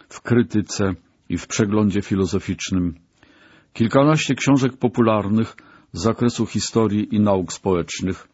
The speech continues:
kilka powieści oraz głośna legenda młodej Polski. W tomie zostały zebrane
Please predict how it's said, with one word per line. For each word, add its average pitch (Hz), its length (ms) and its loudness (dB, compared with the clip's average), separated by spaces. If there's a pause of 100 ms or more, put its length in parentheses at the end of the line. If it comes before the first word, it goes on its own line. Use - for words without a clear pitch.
(360)
kilka 151 360 0
powieści 139 800 2 (420)
oraz 123 260 2
głośna 135 580 2 (380)
legenda 95 760 2 (220)
młodej 78 360 -2
Polski. - 540 -8 (880)
W - 60 -20
tomie 131 320 4
zostały 113 440 0
zebrane 110 640 2